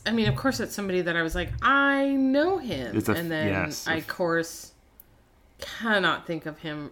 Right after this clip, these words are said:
Speaker 1: for the life of my name. But he even does this whole, like, he gives Rick Dalton tons of praise
Speaker 2: Yes.
Speaker 1: at the conclusion of the scene. "Oh, that was brilliant, magnifique, blah, blah, blah, blah, blah."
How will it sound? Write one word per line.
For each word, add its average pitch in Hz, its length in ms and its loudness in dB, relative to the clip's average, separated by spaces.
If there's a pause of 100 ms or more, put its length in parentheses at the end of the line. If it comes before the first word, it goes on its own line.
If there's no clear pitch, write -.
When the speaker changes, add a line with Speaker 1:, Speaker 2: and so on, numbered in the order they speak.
Speaker 1:
for - 160 -18
the 175 120 -2
life 165 280 -2
of 165 120 -6
my 151 100 -4
name. 143 240 -8 (460)
But 220 180 4
he 294 480 4
even 190 720 -2 (180)
does 208 340 4
this 170 200 -4
whole, 175 460 0
like, 147 280 -4
he 185 680 0 (100)
gives 156 640 -2 (280)
Rick 165 300 -6
Dalton 156 380 -2
tons 294 720 2
of 202 180 -6
praise 147 560 -2 (180)
Speaker 2:
Yes. - 400 0
Speaker 1:
at 185 140 2
the 190 80 -4
conclusion 170 540 -4
of 147 60 -6
the 139 80 -8
scene. - 200 -14
"Oh, 262 420 8
that 220 140 2
was 175 180 0
brilliant, 220 760 4
magnifique, 240 720 2
blah, 196 180 4
blah, 170 100 0
blah, 123 200 -2
blah, 95 140 -6
blah." 98 240 -6